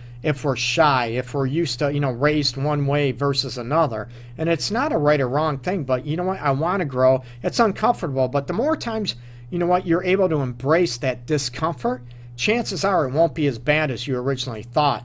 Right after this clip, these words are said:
instead of trying to fight against that comfort and trying to,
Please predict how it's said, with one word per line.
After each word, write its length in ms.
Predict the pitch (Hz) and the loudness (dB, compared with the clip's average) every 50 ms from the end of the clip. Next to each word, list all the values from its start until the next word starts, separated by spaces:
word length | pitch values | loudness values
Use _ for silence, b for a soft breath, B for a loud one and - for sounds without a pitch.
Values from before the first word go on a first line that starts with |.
| - | -6
instead 320 | 147 139 - - - 156 139 | -6 -6 -2 0 2 2 2
of 80 | 131 | 0
trying 300 | - - - 160 151 143 | -2 -4 -2 -2 -2 -2
to 80 | 127 113 | -4 -6
fight 360 | - - - 147 151 156 151 | -8 -6 -2 0 2 2 2
against 480 | 143 131 - 151 160 160 143 - - - | 0 -2 -2 -2 -2 -2 -4 -6 -4 -2
that 280 | 131 123 123 120 - B B B B B B B - | -2 0 0 -2 -4 B B B B B B B -10
comfort 520 | - 160 175 165 151 127 - 131 120 117 | 0 2 2 2 2 2 -2 -2 -2 -2
and 120 | 139 131 113 | -4 -6 -8
trying 400 | - - 156 151 143 143 139 135 | -6 -4 -2 -2 0 0 0 0
to, 240 | 135 131 127 117 | 0 0 0 -2